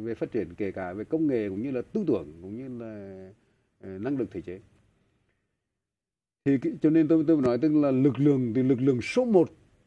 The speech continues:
chính là thể chế, mà thể chế số một chính là thể chế nhà nước. Hay nói cách khác là chất lượng của cơ quan chính phủ.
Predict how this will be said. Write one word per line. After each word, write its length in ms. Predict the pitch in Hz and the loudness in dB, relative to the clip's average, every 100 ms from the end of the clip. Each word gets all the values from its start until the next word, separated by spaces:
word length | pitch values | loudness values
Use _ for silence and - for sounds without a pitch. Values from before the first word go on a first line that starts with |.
| - | -6
chính 360 | 120 151 139 | -2 0 -2
là 200 | 127 117 | -2 -6
thể 240 | - 113 92 | -2 -2 0
chế, 320 | 101 101 110 | 0 -2 -2
mà 220 | 120 120 117 | -2 -4 0
thể 180 | 117 | 0
chế 220 | 101 131 151 | 0 0 0
số 200 | - 247 | 0 2
một 300 | 196 147 - - | 4 2 0 -8
chính 180 | 113 127 | -6 -4
là 60 | |
thể 200 | 110 98 | -4 -6
chế 160 | 87 101 | -6 -8
nhà 120 | 107 | -8
nước. 160 | 104 - _ | -10 -12 _
Hay 80 | - | -10
nói 120 | 139 104 | -8 -6
cách 120 | 165 | -6
khác 200 | 170 160 | -6 -6
là 60 | 120 | -6
chất 260 | - 247 | -2 0
lượng 220 | 165 120 | 2 2
của 100 | 110 | 0
cơ 120 | 101 143 | 0 0
quan 160 | 139 | -2
chính 140 | 123 131 | -6 -12
phủ. 160 | 85 | -14